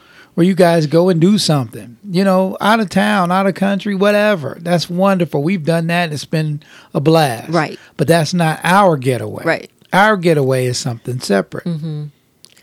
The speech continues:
Speaker 2: The reason why it's husband and spouse,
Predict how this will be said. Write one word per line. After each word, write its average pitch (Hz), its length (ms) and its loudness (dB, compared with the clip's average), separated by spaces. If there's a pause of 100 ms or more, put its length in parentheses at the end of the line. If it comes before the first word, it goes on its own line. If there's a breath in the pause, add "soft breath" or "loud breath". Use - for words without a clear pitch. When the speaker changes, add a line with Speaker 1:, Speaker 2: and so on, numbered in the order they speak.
(680 soft breath)
Speaker 2:
The 180 440 -6
reason 247 560 0
why 196 300 0
it's 190 180 -2
husband 185 400 -4
and 170 160 -6
spouse, 170 680 -4